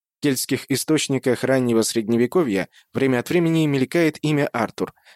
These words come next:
но неизвестно, идет ли речь об одном и том же человеке или это разные персонажи. Это имя упоминается, например, в произведениях, приписываемых Анайрину, конец шестого века. Автор, повествуя о героях сражения,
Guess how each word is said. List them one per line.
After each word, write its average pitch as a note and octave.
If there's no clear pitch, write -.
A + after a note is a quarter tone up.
но C#3
неизвестно, C#3+
идет A#2+
ли A#2+
речь B2
об A#2+
одном A#2+
и B2
том B2
же F2+
человеке G#2+
или F3
это D#3+
разные G2
персонажи. G#2
Это E3+
имя D3+
упоминается, B2+
например, A2+
в -
произведениях, B2+
приписываемых A#2
Анайрину, A2+
конец B2
шестого A#2
века. G#2
Автор, C#3+
повествуя B2+
о A2+
героях A2+
сражения, B2+